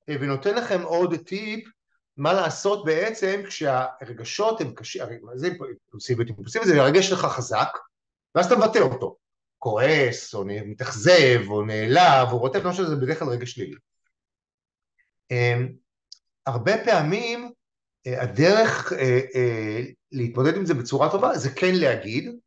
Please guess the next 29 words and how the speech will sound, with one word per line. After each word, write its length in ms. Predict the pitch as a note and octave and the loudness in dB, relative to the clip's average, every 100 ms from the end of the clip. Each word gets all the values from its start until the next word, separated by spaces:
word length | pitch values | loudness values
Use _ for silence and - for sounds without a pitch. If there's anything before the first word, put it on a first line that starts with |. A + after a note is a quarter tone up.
| _ _ _ _ | _ _ _ _
ואז 280 | F#3 F#3 D#3+ | -2 0 2
גם 120 | B3 | 2
לתאר 440 | G3 F#3 D3+ D3+ C3+ | 2 2 2 2 0
את 60 | |
זה. 100 | E2 D2 _ _ _ - | -2 -10 _ _ _ -6
למשל, 320 | C#3+ C3+ G#3+ | -4 2 4
לכעוס, 960 | G#3+ C3+ - C3+ A#2 B2+ A3 - - _ _ _ _ - D3 | 4 0 -4 -2 0 2 0 -4 -16 _ _ _ _ -10 -8
ותוך 420 | - B3+ B3 B3 | 0 2 2 2
כדי 240 | A#3+ A3 | 0 0
זה 120 | G#3+ A3 | -4 -4
שאתם 280 | G#3 G3 | -4 -6
כועסים, 460 | - C#3 C3+ B2 A3+ | -4 -4 -4 -8 -4
גם 180 | F3+ F3+ | -2 0
להגיד, 320 | F3 E3+ F#3 | 0 0 -4
"אני 180 | D#3 D#3 | -4 -2
כועס 300 | G#3+ G3+ F#3 | 0 0 -2
עכשיו", 240 | - A2+ - _ _ _ _ _ _ F3 | -8 -14 -18 _ _ _ _ _ _ -4
או 100 | D3+ | -2
להתאכזב, 600 | D3 C#3+ - B2 G3 F#3 | -2 -4 -10 -2 -2 0
"ולמה 260 | D3 D3 - | -2 -2 -2
עשית 220 | G3 G3+ | -4 -4
לי, 200 | E3+ C3+ | -4 -4
ומה 140 | C#3 | -4
עשית 180 | - A3 | -6 -10
לי?" 140 | C4+ G#3+ | -10 -8
ותוך 300 | F3+ A3+ A#3 | -2 -2 0
כדי 320 | A#3 F#3 A3 G#3+ | -2 0 0 0
זה 100 | G#3+ | -2
להגיד, 340 | G#3+ A#3 | -4 -8